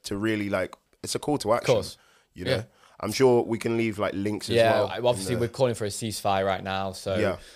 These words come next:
Speaker 2: um, we'll, we'll leave links to that so you can, um, vote, so we can get that in. Um, there's been some good movement recently with different,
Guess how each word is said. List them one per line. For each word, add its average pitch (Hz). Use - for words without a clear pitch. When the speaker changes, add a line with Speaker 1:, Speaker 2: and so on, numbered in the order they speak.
Speaker 2:
um, 92
we'll, 101
we'll 107
leave 107
links 101
to -
that 95
so -
you 92
can, 95
um, 92
vote, 95
so 92
we 87
can 90
get 90
that 87
in. 98
Um, 95
there's 95
been 104
some 107
good 104
movement 104
recently 101
with 95
different, 95